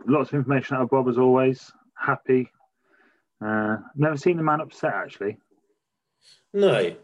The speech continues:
Speaker 2: I, I thought some of the, uh, the comments made by others were gonna get a bit of a, a tear in the eye.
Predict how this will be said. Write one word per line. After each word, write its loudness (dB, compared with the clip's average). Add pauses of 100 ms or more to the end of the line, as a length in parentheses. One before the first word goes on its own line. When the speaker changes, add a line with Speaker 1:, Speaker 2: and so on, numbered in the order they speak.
Speaker 2:
I, 2
I 2
thought 4
some 2
of 2
the, 4 (240)
uh, -20 (180)
the -6
comments -2
made -2
by 2
others 0
were -4
gonna -4
get -4
a -6
bit -8
of -8
a, -6
a -10
tear -2
in -10
the -8
eye. -12